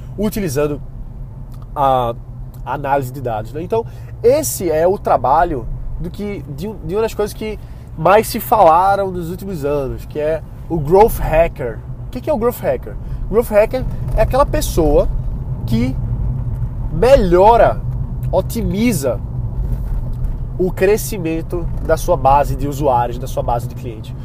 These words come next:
Então, é uma pessoa normalmente com, com perfil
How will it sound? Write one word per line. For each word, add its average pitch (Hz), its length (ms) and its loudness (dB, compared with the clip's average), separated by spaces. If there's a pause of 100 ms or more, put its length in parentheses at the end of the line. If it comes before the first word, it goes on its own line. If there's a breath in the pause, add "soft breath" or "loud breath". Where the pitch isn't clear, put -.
(260 loud breath)
Então, 185 380 4
é 170 100 0
uma 202 120 2
pessoa 196 300 0
normalmente 180 440 -2
com, 160 380 -6
com 160 120 -8
perfil 170 640 0